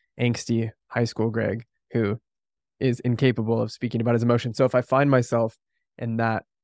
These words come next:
spot, just asking for a little bit of time, a little bit of space to workshop it so that,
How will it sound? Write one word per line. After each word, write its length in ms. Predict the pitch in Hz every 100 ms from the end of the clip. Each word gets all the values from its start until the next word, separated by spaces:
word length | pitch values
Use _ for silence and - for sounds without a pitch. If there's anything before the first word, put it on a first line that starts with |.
| _ _
spot, 420 | - 120 107 - _
just 280 | 120 110 -
asking 580 | 117 110 - 113 113 107 _
for 140 | 120
a 40 | 113
little 160 | 113
bit 100 | 110
of 80 | 110
time, 300 | - 113 110
a 40 |
little 160 | 113 104
bit 80 | 101
of 60 | 120
space 400 | 107 101 113 - _ _ _ _ _ _ _ _ _ _ _
to 680 | - 135 123 120 117 110 - _ _ _ _ _ -
workshop 600 | 131 131 - - 110 -
it 240 | 110 -
so 160 | - 120
that, 260 | 110 107